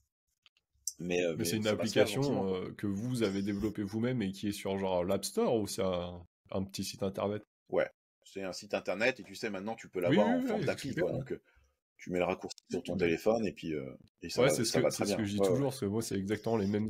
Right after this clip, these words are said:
Speaker 2: idées que je convie à mes clients et c'est ce que je leur dis, c'est que une fois que t'as fait ça, le succès, enfin, quatre-vingts pour cent du succès pour moi, c'est la distribution et il faut que t'éduques tes clients parce que sinon ils vont continuer de t'appeler, c'est sûr, parce que t'appelles,
Speaker 1: Ouais.
Speaker 2: t'as quelqu'un direct. Il faut quand
Speaker 1: Ouais,
Speaker 2: même
Speaker 1: c'est ça.
Speaker 2: faire un,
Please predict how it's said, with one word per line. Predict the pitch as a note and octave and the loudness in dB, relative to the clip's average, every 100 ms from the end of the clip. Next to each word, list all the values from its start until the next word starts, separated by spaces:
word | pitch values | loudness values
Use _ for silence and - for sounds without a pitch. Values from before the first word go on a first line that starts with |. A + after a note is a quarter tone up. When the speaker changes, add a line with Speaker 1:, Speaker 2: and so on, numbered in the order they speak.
| G#2+ | -4
Speaker 2:
idées | G#2+ A2+ | -4 -2
que | G#2 | -2
je | F#2+ | -6
convie | - G#2 A2+ | -4 -2 2
à | G#2 | 2
mes | G2 | 0
clients | - A2 C3+ C3+ | -4 0 2 2
et | G#2 | -2
c'est | - | -4
ce | G2 - | -6 -6
que | G#2 | -4
je | G2+ | -2
leur | G2 | 0
dis, | A#2+ C3 | 2 0
c'est | C3 G#2 | -2 -4
que | - G2 F#2 F#2+ - - | -2 -2 -2 -4 -8 -6
une | A2 | -6
fois | G#2 | -2
que | C3 | 0
t'as | A2+ | 0
fait | G#2+ A2+ | 2 2
ça, | G#2+ C3+ D3 C#3+ - - _ _ | 4 6 4 2 -10 -20 _ _
le | G#2 G#2 | -2 0
succès, | - A#2 - C#3 D3 B2+ | 0 -4 -2 2 2 0
enfin, | G#2 G#2 | 0 0
quatre-vingts | A2+ B2+ B2+ | 0 0 0
pour | B2+ B2 | 0 -2
cent | C3+ | -2
du | B2+ | -2
succès | A#2+ - D3 | -2 -2 -2
pour | A#2 | 0
moi, | C#3 | 2
c'est | G#2+ | 2
la | F#2+ | 2
distribution | G2+ G#2 - A2 G#2+ C#3+ A#2 | 0 -2 0 0 2 2 2
et | |
il | F#2+ | 2
faut | G#2+ | -2
que | - | 0
t'éduques | B2 B2 C#3+ - - | 2 4 0 -4 -8
tes | G2 | -8
clients | - A2 A#2+ | -2 2 2
parce | A#2+ G2 | 0 -4
que | - G#2 | 0 0
sinon | G2+ A#2+ | 0 0
ils | B2 | 0
vont | G2 | 0
continuer | - - A2 | -4 -6 -8
de | - | -2
t'appeler, | A2 A#2+ C3 | 0 2 2
c'est | C3 A2+ | 2 -2
sûr, | - D3 B2 | 0 -2 -2
parce | G#2+ | -6
que | - | -10
t'appelles, | G#2+ G#2+ - C#3+ | -6 -6 -2 0
Speaker 1:
Ouais. | G3 | 4
Speaker 2:
t'as | A2 | 4
quelqu'un | G#2+ A2+ C3 A#2+ | 4 0 0 0
direct. | B2 B2 C3 - | 2 2 0 -6
Il | G2 | -8
faut | A#2 | -2
quand | - | 4
Speaker 1:
Ouais, | G#3 | 4
Speaker 2:
même | |
Speaker 1:
c'est | G#3+ | 6
ça. | - | 2
Speaker 2:
faire | F#3+ | 2
un, | C#3+ | -2